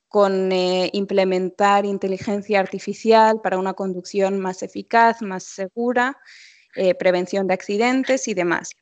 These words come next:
Y lo que quiere conseguir Intel con la adquisición de Moovit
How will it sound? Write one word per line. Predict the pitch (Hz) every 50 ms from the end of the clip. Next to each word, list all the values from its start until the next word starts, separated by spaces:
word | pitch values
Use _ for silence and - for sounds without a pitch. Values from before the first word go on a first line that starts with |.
| _ _ _ _ - -
Y | - 220
lo | 214 208 202
que | 202 185 185
quiere | - 214 220 240
conseguir | 233 247 240 233 - 254 247 240 254 285
Intel | 330 330 302 320 311 285 277
con | - 208 190
la | 185
adquisición | 185 - - 208 196 - - - - - 185 180 - - 196 196 202 208 202
de | 214 220 220
Moovit | 233 247 277 302 277 240 269 285 -